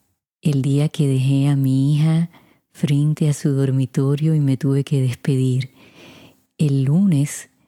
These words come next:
ya empezó su tercer año de universidad.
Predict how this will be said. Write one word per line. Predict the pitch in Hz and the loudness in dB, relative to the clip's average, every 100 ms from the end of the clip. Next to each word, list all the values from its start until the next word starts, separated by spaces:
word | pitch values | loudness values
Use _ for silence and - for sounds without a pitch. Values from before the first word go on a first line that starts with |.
| _ | _
ya | - 147 | -4 -2
empezó | 139 - 170 - - 156 180 - _ _ _ _ | -2 0 -4 -2 -4 -2 -2 -6 _ _ _ _
su | - 147 | -6 -4
tercer | - 147 147 135 - 147 170 - | -2 -2 -2 -6 -2 -2 -2 -2
año | 160 151 156 165 165 | -2 0 2 2 2
de | 151 | 2
universidad. | 139 131 127 - 143 135 131 127 | 2 0 -2 -4 -2 0 0 -2